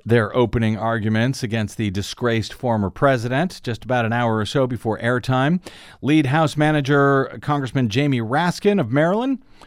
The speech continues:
implored senators in his closing remarks to exercise common sense about what just took place in our country.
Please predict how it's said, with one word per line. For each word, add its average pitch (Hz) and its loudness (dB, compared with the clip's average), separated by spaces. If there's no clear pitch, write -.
implored 170 2
senators 143 2
in 156 4
his 131 2
closing 180 0
remarks 110 0
to - -4
exercise 139 -2
common 269 0
sense 185 -2
about 135 -2
what 147 0
just 143 -4
took - -4
place - -6
in 147 2
our 147 -4
country. 196 -4